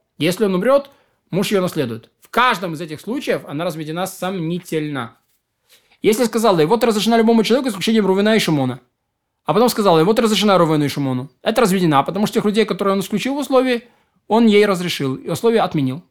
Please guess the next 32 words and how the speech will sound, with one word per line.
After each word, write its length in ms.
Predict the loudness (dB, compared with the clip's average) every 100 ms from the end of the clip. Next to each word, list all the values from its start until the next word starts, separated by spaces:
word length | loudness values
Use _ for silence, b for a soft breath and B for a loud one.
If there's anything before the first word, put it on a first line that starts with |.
| _
Вот 140 | 0
я 80 | 2
и 20 |
сказал: 320 | 0 0 0 2
"Вот 140 | 0
разрешена 360 | -2 -2 0 2
Рувену", 520 | 4 4 2 0 -6 _ _ _ _ _ _ _ _ -2
она 260 | 2 4
не 100 | 2
разведена. 600 | 2 0 -2 0 -2 -4 _ _ _ _ _ _ _ _ _
При-, 240 | -2 0 0
потому 320 | 0 -2 -2
что 140 | 0
условие 400 | -2 2 2 4
о 60 | 2
Ш-, 100 | 0
о 100 | -4
Шимоне 460 | 0 0 2 2 0
не 100 | -2
отменил. 480 | -2 -2 -4 -6 -14 _ _ _ _ -2
Если 200 | 0 0
сказал, 380 | 0 4 6
"И 40 | 6
вот 180 | 2 0
разрешена 380 | 0 0 0
Шимону", 540 | 0 2 2 4 2 0
или 120 | -2
сказал, 320 | -2 2 2
"Вот 180 | 2 0
разрешена 440 | -2 -2 0 0 4
также 300 | 4 2 0
Шимону", 520 | -2 0 0 -2